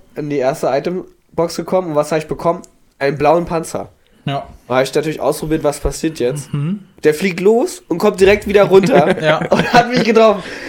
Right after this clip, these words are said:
Speaker 1: Ich dachte, dass er wenigstens auf den zweiten oder so geht.
Speaker 2: Na, hä?
Speaker 1: Nee, der geht trotzdem auf den ersten. Das
Speaker 2: Ja.
Speaker 1: heißt, du kriegst du kriegst, glaub, glaub sogar, wenn du Erster bist, schneller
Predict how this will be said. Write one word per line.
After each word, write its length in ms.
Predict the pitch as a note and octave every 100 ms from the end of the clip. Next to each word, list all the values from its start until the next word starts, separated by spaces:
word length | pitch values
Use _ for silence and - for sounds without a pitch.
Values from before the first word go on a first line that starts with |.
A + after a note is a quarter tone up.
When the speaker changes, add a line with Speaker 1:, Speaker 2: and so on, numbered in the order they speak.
| A#3
Speaker 1:
Ich 120 | F#3
dachte, 260 | F#3 A3 G#3+
dass 180 | G#3 G#3
er 240 | F#3+ E3+
wenigstens 420 | G3+ A3+ A3+ A#3+
auf 160 | F3+ E3+
den 140 | E3
zweiten 400 | - F#3 A3 A#3
oder 180 | D3+ C3+
so 140 | B2+
geht. 300 | A#2 A2+ A2+ -
Speaker 2:
Na, 260 | B2+ A#2 A2+
hä? 220 | - C3 - -
Speaker 1:
Nee, 220 | D3+ A#2+ -
der 80 | C3+
geht 180 | D#3+ D#3+
trotzdem 300 | G3 G3 F#3+
auf 140 | F3
den 80 | F3
ersten. 340 | E3 E3 -
Das 140 | A#2 C3
Speaker 2:
Ja. 80 | D#3
Speaker 1:
heißt, 200 | F#3+ - - -
du 80 | E3+
kriegst 380 | - G3+ - - - - _ _ _
du 80 | D#3
kriegst, 240 | F#3 -
glaub, 340 | G3 F3+ -
glaub 260 | E3 E3 E3
sogar, 680 | D#3+ E3 E3+ D#3+ D#3 D3 - _ _ _ -
wenn 200 | D3 D#3
du 100 | D3+
Erster 320 | D3 F3+ F3
bist, 260 | E3+ -
schneller 320 | - D#3+ F3+